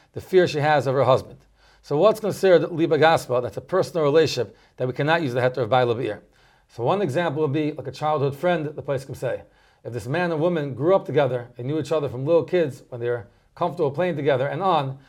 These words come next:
and now they meet together, whether it's in the workplace or somewhere else, the heter of Baila Be'ir will not apply.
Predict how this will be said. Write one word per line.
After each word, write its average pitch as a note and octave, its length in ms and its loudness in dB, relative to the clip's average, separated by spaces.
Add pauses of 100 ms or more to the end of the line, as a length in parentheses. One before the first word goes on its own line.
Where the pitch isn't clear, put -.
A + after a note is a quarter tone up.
(180)
and A2+ 100 -10
now E3+ 140 4
they D#3 100 4
meet F#3+ 160 2
together, C#3 480 4 (220)
whether B2 160 -2
it's A#2+ 80 -8
in D3 40 -6
the D3 60 0
workplace D3+ 500 2
or B2+ 80 -10
somewhere D3 280 -2
else, E3 340 6 (320)
the A#2+ 60 -6
heter E3 240 2
of C3 80 -4
Baila D#3 260 6
Be'ir D3+ 200 4
will C3+ 60 2
not C#3 300 0
apply. B2+ 380 0